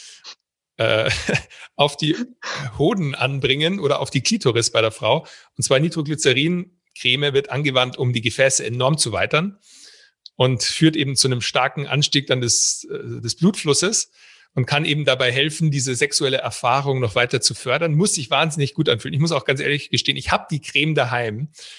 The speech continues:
Ich hab sie aber <laughs> bisher auch noch nicht angewandt, weil das Ding ist, sie ist verschreibungspflichtig und sie ist, äh, sie wird eigentlich nur für eine Indikation, äh, für Fissuren, also das sind sehr schmerzhafte, äh, ja,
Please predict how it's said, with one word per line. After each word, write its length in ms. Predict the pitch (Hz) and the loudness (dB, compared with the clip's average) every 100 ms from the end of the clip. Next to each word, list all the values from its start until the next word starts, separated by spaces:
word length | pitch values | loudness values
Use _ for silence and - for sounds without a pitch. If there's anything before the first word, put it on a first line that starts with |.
| - _ - | -20 _ -8
Ich 160 | - | -2
hab 100 | 143 | 0
sie 160 | - 143 | 0 -2
aber 120 | 127 | 0
<laughs> 140 | 113 - | -2 0
bisher 360 | - - - | 0 0 0
auch 140 | - - | -2 0
noch 100 | 151 | 0
nicht 140 | 139 | 2
angewandt, 320 | 143 135 143 - - - | -2 0 0 -2 -12 -6
weil 100 | - | 0
das 100 | 123 | 0
Ding 160 | - 180 | 2 2
ist, 180 | 151 - | 2 0
sie 100 | 147 | 0
ist 200 | 127 - | 0 0
verschreibungspflichtig 920 | 131 135 147 160 - 151 151 156 156 _ - - _ _ | 0 0 0 0 0 -2 0 -4 -6 _ -20 -20 _ _
und 240 | 139 131 | 0 0
sie 200 | 120 135 | 0 0
ist, 480 | 135 143 - - - - | 2 2 2 0 -8 -8
äh, 500 | - - - 123 - | -6 -4 -4 -4 -4
sie 160 | 135 135 | 0 4
wird 260 | 170 - - | 2 2 -6
eigentlich 400 | 120 156 151 139 | -2 0 0 0
nur 200 | 143 143 | 0 0
für 160 | 139 127 | 0 0
eine 180 | 143 | 0
Indikation, 880 | 151 139 135 123 - 123 135 151 143 | 0 -4 -2 0 2 4 2 2 -4
äh, 200 | 117 131 | -8 -6
für 120 | 127 120 | -4 -4
Fissuren, 840 | - 151 - 160 214 139 127 151 | -2 0 0 0 2 0 0 -6
also 200 | 113 117 | -8 -8
das 220 | 117 113 | -4 -2
sind 120 | - | 0
sehr 140 | 113 117 | 0 0
schmerzhafte, 760 | - 120 123 120 - 127 113 _ _ _ _ _ _ - | 2 0 0 -2 -4 -6 -8 _ _ _ _ _ _ -2
äh, 260 | 107 104 107 _ _ _ | 0 0 -4 _ _ _
ja, 200 | 104 107 | -2 -2